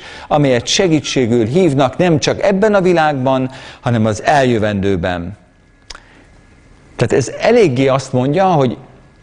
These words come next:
gigahatalom, minden név, tehát aminek neve van, hatalma van fölötte. Mindent az ő lába alá vetett, és ő teste mind-, tette mindenek felett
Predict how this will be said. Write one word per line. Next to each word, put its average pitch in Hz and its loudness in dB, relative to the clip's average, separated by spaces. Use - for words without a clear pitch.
gigahatalom, 104 2
minden 143 2
név, 107 0
tehát 139 0
aminek 185 0
neve 151 2
van, 147 -2
hatalma 107 -2
van 95 -2
fölötte. 85 -4
Mindent 170 4
az 123 0
ő 226 4
lába 160 0
alá 127 0
vetett, 139 -4
és - -4
ő 226 4
teste - 0
mind-, 180 0
tette 170 0
mindenek 160 2
felett 165 -2